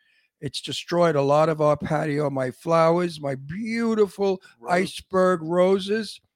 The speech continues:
Speaker 1: They're not there anymore. All the petals were blown off. Now I have greenery. So that's enough complaining for today.
Speaker 2: They
Speaker 1: So
Speaker 2: say your hair looks beautiful.
Speaker 1: my hair looks beautiful. You think so?
Speaker 2: Yep.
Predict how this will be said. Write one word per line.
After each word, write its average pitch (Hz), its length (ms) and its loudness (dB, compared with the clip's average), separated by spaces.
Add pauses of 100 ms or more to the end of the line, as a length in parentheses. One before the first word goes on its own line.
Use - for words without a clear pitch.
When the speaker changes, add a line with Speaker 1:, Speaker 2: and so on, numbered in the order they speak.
(200)
Speaker 1:
They're 285 100 2
not 175 220 0
there 180 180 0
anymore. 156 400 -2 (220)
All 190 160 2
the 190 100 0
petals 180 560 0
were 147 140 -2
blown 156 420 0
off. 139 400 -4 (300)
Now 156 180 0
I 156 140 0
have 143 220 -2
greenery. 139 580 -6 (1500)
So 269 140 0
that's 277 200 6
enough 233 300 2
complaining 160 640 0
for 147 140 -4
today. 127 640 -2
Speaker 2:
They 135 100 -12
Speaker 1:
So 160 220 0
Speaker 2:
say 156 40 -6
your 147 120 -12
hair 151 180 -12
looks 147 300 -20
beautiful. 135 260 -16 (100)
Speaker 1:
my 165 160 -4
hair 175 220 0
looks 170 240 -4
beautiful. 175 540 -6
You 151 120 -2
think 156 280 -8
so? 170 340 -8
Speaker 2:
Yep. 127 140 -4